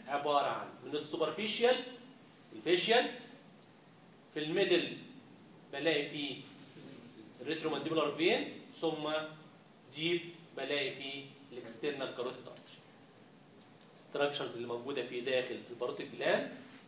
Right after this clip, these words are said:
من السوبرفيشال للديب فيشيال نيرف، ريترومانديبولار فين،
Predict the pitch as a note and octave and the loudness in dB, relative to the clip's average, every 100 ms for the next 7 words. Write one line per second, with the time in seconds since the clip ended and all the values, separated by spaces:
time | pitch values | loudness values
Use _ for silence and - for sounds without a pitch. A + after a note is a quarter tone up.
0 | - A#2 A#2+ - C3 B2+ D#3 D#3+ C3+ A#2+ | -14 -8 -6 -4 -2 -2 -2 -2 -2 -4
1 | A#2 A2+ B2 A#2 - D3 D3 - C#3 C#3 | -6 -8 -10 -12 -10 -6 -2 0 0 2
2 | F#3 G#3 - - - - - - - - | 2 2 -4 -12 -18 -20 -20 -20 -20 -20
3 | - - G3+ A3 G#3 F#3+ G3+ G3+ G3 F3+ | -20 0 2 4 4 4 4 4 4 6
4 | G3 G#3+ A#3 | 6 4 2